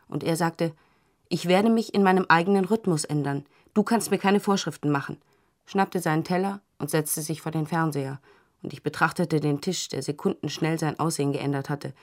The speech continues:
plötzlich zu einem Ein-Personen-Tisch geworden war, und überlegte, wie traurig es ist, allein zu leben. Wie schaffte Shira das? Und dann fiel mir Tulia ein,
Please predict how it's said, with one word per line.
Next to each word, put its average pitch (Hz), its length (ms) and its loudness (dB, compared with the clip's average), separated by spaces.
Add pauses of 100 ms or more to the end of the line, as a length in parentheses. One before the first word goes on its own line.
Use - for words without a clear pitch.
(360)
plötzlich 165 480 -2
zu - 140 -6
einem 151 280 2
Ein-Personen-Tisch 160 960 0
geworden 143 420 0
war, 143 200 2 (420)
und 156 140 -2
überlegte, 170 580 4 (280)
wie 160 120 -6
traurig 185 480 2
es 151 140 -4
ist, - 380 -8
allein 165 360 4
zu 147 120 -2
leben. 135 340 -2 (520)
Wie 165 100 -2
schaffte 190 360 0
Shira 220 320 0
das? 143 320 -2 (720)
Und 151 140 -2
dann 156 120 4
fiel 175 140 2
mir 170 160 4
Tulia 165 360 2
ein, 139 280 0